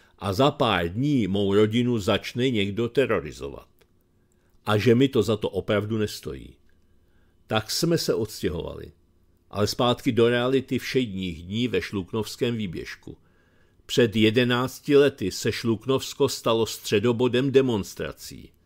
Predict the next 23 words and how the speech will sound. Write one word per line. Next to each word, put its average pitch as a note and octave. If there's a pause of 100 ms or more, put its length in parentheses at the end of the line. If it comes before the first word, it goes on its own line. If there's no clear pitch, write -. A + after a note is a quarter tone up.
(760)
Policie B2+
České C#3+
republiky C#3
k -
tomu C3+
měla B2+
krásné A#2+
povídání. F2 (680)
V -
poslední B2+
době A#2
graduje A2+
ve A2
Šluknovském G#2+
výběžku G2
nespokojenost G#2
obyvatel B2
s -
neutěšenou A#2+
situací A#2+
zvyšující A2
se A#2
kriminality. F#2